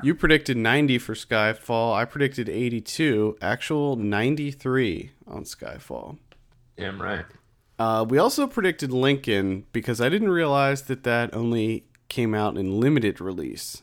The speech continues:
Speaker 1: last week. I think that it comes out wide, I don't know, next week or the week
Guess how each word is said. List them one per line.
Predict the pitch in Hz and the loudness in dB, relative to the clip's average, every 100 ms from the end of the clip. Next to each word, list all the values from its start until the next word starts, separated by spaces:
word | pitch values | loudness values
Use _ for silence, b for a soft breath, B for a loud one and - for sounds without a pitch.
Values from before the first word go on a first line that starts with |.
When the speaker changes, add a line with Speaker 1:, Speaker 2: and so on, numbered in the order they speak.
| - | -8
Speaker 1:
last | 98 92 - | -4 -4 -4
week. | 101 92 95 | -6 -4 -6
I | |
think | 98 135 123 - | -4 -2 -2 -2
that | 110 101 - - - _ _ _ _ _ _ | 0 0 -2 -14 -18 _ _ _ _ _ _
it | 104 - | -14 -4
comes | 131 123 | 0 2
out | 113 110 107 - | 4 4 2 -2
wide, | 101 107 107 107 107 - _ _ _ _ _ - - | -4 2 2 2 -2 -14 _ _ _ _ _ -20 -10
I | |
don't | 104 87 | -6 -4
know, | 92 87 | -4 -2
next | 98 104 - 110 | -2 -2 -4 -4
week | 107 98 | -4 -4
or | 98 | -6
the | |
week | 98 104 | -2 -2